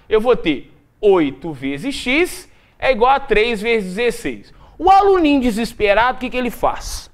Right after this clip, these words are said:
Ele sai multiplicando três pelo dezesseis freneticamente. Calma, relaxa. Porque esse oito tá multiplicando, vem pra cá dividindo, né? Três vezes dezesseis sobre oito,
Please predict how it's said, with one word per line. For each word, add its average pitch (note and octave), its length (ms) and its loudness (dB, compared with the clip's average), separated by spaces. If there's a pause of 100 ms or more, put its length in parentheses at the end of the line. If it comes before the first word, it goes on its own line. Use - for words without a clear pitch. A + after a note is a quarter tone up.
(880)
Ele A3 160 -2
sai A3 240 4
multiplicando A3 640 0
três G3 360 2
pelo G3 280 -2
dezesseis F3+ 600 -2
freneticamente. G3 1400 -4 (360)
Calma, C#3 480 2
relaxa. D3 720 0 (360)
Porque C#4+ 220 -4
esse E4+ 240 -2
oito A#3+ 240 4
tá - 80 0
multiplicando, C4+ 600 -2
vem D#4+ 120 -2
pra E4 180 0
cá D4 160 -2
dividindo, C4+ 480 -2
né? B3+ 260 -4 (360)
Três G#3 460 2
vezes D#3+ 340 -4
dezesseis D3+ 560 -4
sobre - 240 -8
oito, E4 460 0